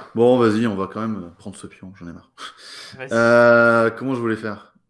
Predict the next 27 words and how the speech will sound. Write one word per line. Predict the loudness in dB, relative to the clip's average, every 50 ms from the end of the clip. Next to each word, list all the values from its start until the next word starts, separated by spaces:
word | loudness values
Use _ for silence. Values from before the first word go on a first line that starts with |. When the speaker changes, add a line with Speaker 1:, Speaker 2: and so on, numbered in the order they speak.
| _ -16
Speaker 1:
Euh, | -14 -10 -8 -6 -6 -4 -4 -4 -4 -4 -4 -6 -6
je |
voulais | -8 -10 -10
faire | -10 -12 -14
fou | -14 -12
prend | -8 -6 -6 -6
F | -8
cinq. | -10 -18 -20 -20 _ _ _ _ _ _ _ _ _ _ _ _ _ _ _ _ _ _ _ _ _ _ _ _ _ _ _ _ _ _ _ _ _ -10
Speaker 2:
Allez, | -10 -10 -10 -12 -14 _ _ _ _ _ _
celui-là | _ -16 -14 -14 -12
est | -8
Speaker 1:
Pion | -6 -6 -6
Speaker 2:
parti. | -6 -6 -4
Speaker 1:
prend. | -4 -2 -2 -4 -6 -8 -14 _ _ _ _ _ _ _ _ _ _ _ _ _ _ _ _ _ -20
Je | -16 -16 -14
vais | -14
faire | -14 -14 -16
fou | -16 -16
prend | -12 -10 -10
D | -8 -10
six. | -10 -12 -14 -14 -14 -16 -18 _ _ _ _ _ _ _ _ _ _ _ _ _ _ _ _ _ _
Dame | -12 -10 -10 -10
prend. | -12 -14 -16 -18 -18 -18 -20 -20 _ _ _ _ _ _ _ _ _ _ _ _ _ _ -12
Dame | -12 -10 -10
prend | -8 -8 -8 -8
F | -10
cinq. | -12 -16 -16 -16 -16 -18 -20